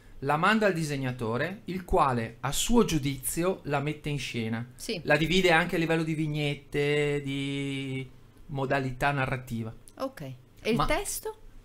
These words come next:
Speaker 1: non c'è ancora.
Speaker 2: Ah.
Speaker 1: E, ed è, e la fa solo a matita.
Speaker 2: Mm.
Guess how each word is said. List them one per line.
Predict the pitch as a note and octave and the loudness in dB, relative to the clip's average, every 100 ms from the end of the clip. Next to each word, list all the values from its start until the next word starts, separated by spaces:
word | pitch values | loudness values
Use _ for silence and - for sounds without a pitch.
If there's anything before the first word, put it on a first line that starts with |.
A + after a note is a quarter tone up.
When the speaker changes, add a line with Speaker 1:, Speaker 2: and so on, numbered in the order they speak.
| - - - | -20 -20 -14
Speaker 1:
non | - F3+ | -6 0
c'è | F3+ | 4
ancora. | F3 D3 A2+ A2 - - - - | 4 4 -2 -4 -6 -10 -16 -16
Speaker 2:
Ah. | - A3 - - - - - - - | -16 -8 -6 -6 -10 -14 -14 -18 2
Speaker 1:
E, | F3+ F#3 - - | 6 6 4 0
ed | F#3+ G3 | 4 6
è, | G3+ G#3+ | 6 6
e | F#3 | 6
la | F#3 | 8
fa | - A#3+ B3 | 8 6 6
solo | - - B3+ B3+ | 6 8 8 10
a | A3 | 8
matita. | F#3+ F3+ B2 - G#2+ A#2+ - - - - - - | 6 2 -6 -4 -4 -4 -10 -20 -20 -20 -20 -12
Speaker 2:
Mm. | A3+ | -12